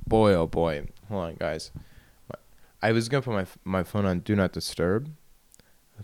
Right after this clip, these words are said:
but the, the notifications don't stop, boys. Ugh, dude. Dude. Okay. Yeah, sorry, that was just me being, like,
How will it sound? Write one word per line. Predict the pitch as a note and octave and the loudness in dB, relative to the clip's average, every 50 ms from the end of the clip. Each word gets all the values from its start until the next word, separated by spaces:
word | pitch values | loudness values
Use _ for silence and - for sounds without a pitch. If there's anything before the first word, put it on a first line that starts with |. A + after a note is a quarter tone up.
| - _ | -8 _
but | - G2 F2+ E2+ D#2+ C#2+ - - - - A2 - _ _ _ _ D3+ - - - - _ _ - | 0 2 2 2 2 -2 -4 -10 -16 -18 -18 -20 _ _ _ _ -20 -20 -20 -20 -20 _ _ -8
the, | - F2+ F2+ F2 F2 D#2+ - - - - | -4 -2 0 2 2 0 0 -4 -8 -6
the | - F#2 F#2 E2+ D#2+ D#2 D2 B1+ | -2 0 0 0 0 0 -2 -2
notifications | E2 G2 G2+ G2+ G2+ - - - G#2+ G2 - G2 C#2+ C2 - | -2 0 0 0 -2 -4 -4 -2 0 0 0 -2 -6 -6 -4
don't | - F2+ D#2+ | -4 -2 -2
stop, | D2+ - - - D#2 D2 C2+ - | -4 -4 -4 -4 -4 -4 -4 -4
boys. | C#2 C#2 C#2+ D#2 D#2+ - - - - _ _ _ _ _ _ _ _ - - - - - - - - - - - _ _ _ - | -4 -2 -2 -2 -4 -6 -10 -14 -16 _ _ _ _ _ _ _ _ -20 -20 -20 -20 -20 -20 -20 -20 -20 -20 -20 _ _ _ -6
Ugh, | - D#2 E2+ D#2+ D2 B1 - - - - - - - | -2 0 2 2 2 0 -2 -6 -12 -16 -16 -12 -8
dude. | - - G1+ G1+ G1+ - - - _ _ - - - - - - - D#3 D#3 - - - - - - - _ _ _ - - - - G#2+ G#2 | -6 -4 -4 -4 -4 -6 -12 -16 _ _ -20 -20 -20 -20 -18 -18 -18 -18 -18 -20 -20 -20 -20 -20 -20 -20 _ _ _ -18 -14 -14 -12 -12 2
Dude. | - A2+ A2 G#2 G2+ F#2+ E2+ F2 - - - - - | 10 12 12 12 12 12 10 8 2 -4 -6 -2 0
Okay. | - A#2 - - F#2 D#2+ D2 - - - - - - | 0 0 2 0 -4 -4 -4 -6 -8 -10 -12 -8 2
Yeah, | - B2+ C3 A2+ G#2 - | 6 8 10 10 10 6
sorry, | - - - C#3 A#2 A2 | 4 6 8 10 10 12
that | A2+ A2+ | 12 10
was | A#2 A2 | 10 8
just | G2 G2 - - | 6 2 2 2
me | G#2 G2 F#2+ | 4 4 4
being, | F2+ F2+ F2 E2+ | 4 4 2 2
like, | E2+ E2 E2+ - | 2 0 0 -2